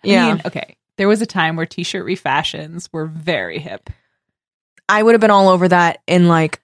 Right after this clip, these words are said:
Speaker 2: oh two.
Speaker 1: Yeah, that's
Speaker 2: Ooh,
Speaker 1: right. Yeah,
Speaker 2: that's right
Speaker 1: oh
Speaker 2: when it
Speaker 1: man,
Speaker 2: was happening.
Speaker 1: right happening.
Speaker 2: Ooh.
Speaker 1: I used to, I had some where you cut the sides and then you
Speaker 2: Tie.
Speaker 1: tied.
Speaker 2: Yes. Oh, what a look.
Speaker 1: What a look. What a life.
Speaker 2: Yeah, what a life. That with, um,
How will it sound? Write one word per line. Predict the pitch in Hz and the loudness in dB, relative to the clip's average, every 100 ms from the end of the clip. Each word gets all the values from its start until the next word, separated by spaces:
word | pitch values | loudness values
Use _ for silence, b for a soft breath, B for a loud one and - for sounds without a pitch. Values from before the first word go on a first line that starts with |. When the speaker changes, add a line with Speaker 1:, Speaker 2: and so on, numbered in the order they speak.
| _ | _
Speaker 2:
oh | 185 185 185 185 180 180 180 - _ - | 4 6 6 6 6 6 4 0 _ -6
two. | - - - - - | -4 -4 -6 -10 -2
Speaker 1:
Yeah, | 240 175 | 0 -2
that's | 185 - _ - | -8 -14 _ 2
Speaker 2:
Ooh, | 302 311 262 202 156 | 6 6 6 4 0
Speaker 1:
right. | 131 | -4
Yeah, | 196 202 | -2 2
Speaker 2:
that's | 202 | 4
right | 220 | 4
Speaker 1:
oh | 233 | 4
Speaker 2:
when | 247 | 4
it | |
Speaker 1:
man, | 269 | 4
Speaker 2:
was | |
happening. | 262 349 220 | 4 4 2
Speaker 1:
right | 220 | 0
happening. | 208 202 170 151 - | 0 -2 -4 -4 2
Speaker 2:
Ooh. | 285 302 269 190 - 196 | 4 6 4 4 -2 -4
Speaker 1:
I | 202 | -2
used | 214 226 - | -2 -2 -4
to, | - | -2
I | 214 | 0
had | 226 208 | 0 0
some | 208 208 | 0 2
where | 196 | 0
you | 156 | -2
cut | - 294 - | -2 0 0
the | 202 | -4
sides | - 196 180 196 - | -4 0 2 0 0
and | 208 | 0
then | 269 | 2
you | |
Speaker 2:
Tie. | 277 302 | 4 2
Speaker 1:
tied. | 247 185 202 202 _ | 2 0 -2 -6 _
Speaker 2:
Yes. | 269 370 392 294 - - _ _ _ - | 2 4 4 0 -8 -18 _ _ _ 0
Oh, | 359 359 285 185 170 | 4 6 4 2 0
what | 196 | 2
a | 226 | 4
look. | 196 185 - - | 4 2 -2 -2
Speaker 1:
What | 226 240 | 2 2
a | |
look. | 226 190 - | 4 2 0
What | 226 269 | 0 2
a | |
life. | 294 185 285 214 - - | 2 0 2 0 -2 -2
Speaker 2:
Yeah, | 226 | 2
what | 226 | 4
a | 294 | 4
life. | 285 196 - b b b - | 2 0 -6 b b b -2
That | 220 233 240 | 2 2 4
with, | 233 208 _ | 2 2 _
um, | 180 170 156 147 | 2 4 2 -2